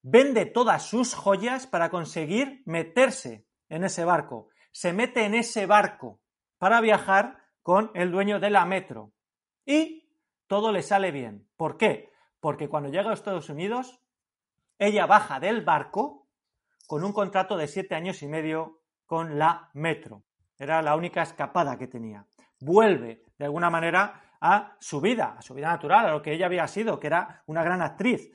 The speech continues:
una de las mejores actrices de Europa con tan solo diecinueve años. Pero claro, este señor,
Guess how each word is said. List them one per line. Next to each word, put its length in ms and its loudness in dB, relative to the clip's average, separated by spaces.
una 140 -6
de 80 4
las 80 2
mejores 240 0
actrices 320 -4
de 260 0
Europa 400 0
con 140 0
tan 100 -4
solo 180 -6
diecinueve 420 -6
años. 340 -4
Pero 160 -2
claro, 400 6
este 200 -4
señor, 680 0